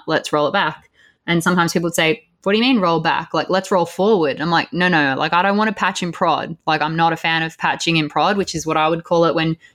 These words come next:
you're having an incident and then somebody, like, on the fly says, like, "I'll just make this extra change."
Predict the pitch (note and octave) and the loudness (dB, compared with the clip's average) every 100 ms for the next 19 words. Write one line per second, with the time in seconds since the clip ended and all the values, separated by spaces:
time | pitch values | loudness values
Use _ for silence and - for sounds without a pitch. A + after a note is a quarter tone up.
0 | - F3 F3+ F#3 G3 E3+ E3+ - F3 E3+ | -4 0 0 2 2 2 -2 0 2 4
1 | E3 - _ - _ - E3 E3 D#3+ E3+ | 2 0 _ -20 _ -2 0 2 2 0
2 | F3 F3 F3 D#3+ - - E3+ D#3+ - D#3+ | 0 2 2 0 -2 -2 0 -2 0 0
3 | D#3 - E3 D#3+ D3 - G#3+ A3+ A#3+ A3+ | 0 0 -2 0 -2 0 0 0 0 0
4 | A3+ G#3+ A3 - G3+ G3 E3+ D#3 D3+ | 0 0 -2 -2 -2 0 0 0 -2